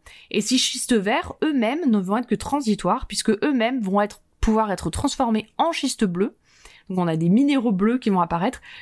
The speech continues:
puis en éclogite au fur et à mesure que la plaque s'enfonce, que la pression et la température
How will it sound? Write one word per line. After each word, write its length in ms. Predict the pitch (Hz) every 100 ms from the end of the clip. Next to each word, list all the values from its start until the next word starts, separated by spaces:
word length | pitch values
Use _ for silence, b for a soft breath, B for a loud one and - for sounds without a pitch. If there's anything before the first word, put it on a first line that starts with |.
| B
puis 240 | - 311 311
en 160 | 262 233
éclogite 560 | 233 202 175 247 311
au 120 | - 202
fur 240 | 233 240
et 40 |
à 60 | 190
mesure 320 | 170 175 269
que 100 | -
la 120 | 180
plaque 260 | 175 214 226
s'enfonce, 560 | - 220 208 180 277 - B B
que 100 | -
la 120 | 202 180
pression 380 | 226 214 226 202
et 60 |
la 120 | 180
température 600 | 180 175 175 170 - 175